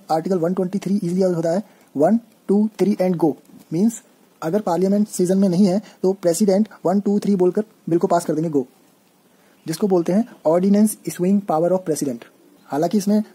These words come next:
two three इनमें condition दी है, जैसे parliament आते ही six weeks के अंदर action लेना होता है उस bill पर। President चाहे तो अपने issue किए हुए bill को जो urgent में अभी कर दिया है कभी भी वापस ले सकते हैं।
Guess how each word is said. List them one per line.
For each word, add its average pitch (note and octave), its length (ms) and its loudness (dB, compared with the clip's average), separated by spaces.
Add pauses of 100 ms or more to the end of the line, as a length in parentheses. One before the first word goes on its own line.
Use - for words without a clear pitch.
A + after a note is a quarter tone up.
(100)
two G3+ 220 0
three G3 220 -2
इनमें G3 240 -2
condition F#3 340 0
दी F#3 60 -2
है, F3+ 140 -2
जैसे F#3 160 -4
parliament F3 400 0
आते D#3+ 220 -2
ही E3+ 180 0 (260)
six - 340 -8
weeks E3+ 160 -8
के F#3 100 -4
अंदर F3 260 -2
action E3+ 220 -4
लेना E3+ 160 -2
होता D#3 180 -4
है D#3 120 -10 (120)
उस D3 80 -8
bill D3 140 -2
पर। C#3+ 180 -8 (500)
President F#3+ 380 0
चाहे F3 300 0
तो D#3+ 80 0
अपने D#3+ 180 -2
issue E3+ 240 -4
किए F#3+ 220 0
हुए F#3 240 0 (200)
bill E3 140 0
को F3+ 160 -2
जो F3 80 -2
urgent E3+ 280 -2
में F3+ 80 -2
अभी E3+ 120 -2
कर E3+ 100 -2
दिया E3 160 -2
है F#3 80 -6 (140)
कभी D#3+ 120 -2
भी F#3 80 0
वापस E3+ 240 0
ले E3+ 80 -4
सकते D#3 180 -8
हैं। D3 120 -8